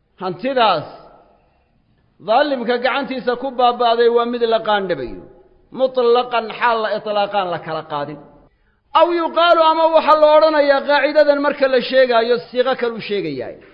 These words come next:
ما ترتب على المأذون فهو غير مضمون.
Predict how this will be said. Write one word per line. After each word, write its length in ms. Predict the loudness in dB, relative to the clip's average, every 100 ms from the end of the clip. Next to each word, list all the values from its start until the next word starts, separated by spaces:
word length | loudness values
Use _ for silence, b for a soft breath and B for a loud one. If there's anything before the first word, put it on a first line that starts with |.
| b b b _
ما 220 | -2 0 2
ترتب 560 | 2 2 2 0 0
على 280 | 2 2 2
المأذون 720 | 2 0 -4 -4 -6 -6 -6
فهو 340 | -4 -2 0 0
غير 320 | 2 0 0
مضمون. 760 | -4 -6 -8 -8 -6 -6 -8